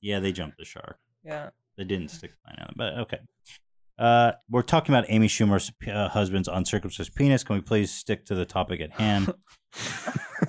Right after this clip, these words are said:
Speaker 1: So, yeah, he's uncircumcised. Fantastic.
Speaker 2: What?
Speaker 1: Here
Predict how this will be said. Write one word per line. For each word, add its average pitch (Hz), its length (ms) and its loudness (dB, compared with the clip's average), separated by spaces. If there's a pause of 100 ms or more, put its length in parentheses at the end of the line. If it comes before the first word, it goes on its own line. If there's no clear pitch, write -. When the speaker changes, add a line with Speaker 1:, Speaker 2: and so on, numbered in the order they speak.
(580)
Speaker 1:
So, 196 220 6
yeah, - 200 2
he's 98 200 4
uncircumcised. 87 800 0 (460)
Fantastic. 85 600 -2
Speaker 2:
What? 185 360 -12 (340)
Speaker 1:
Here - 140 2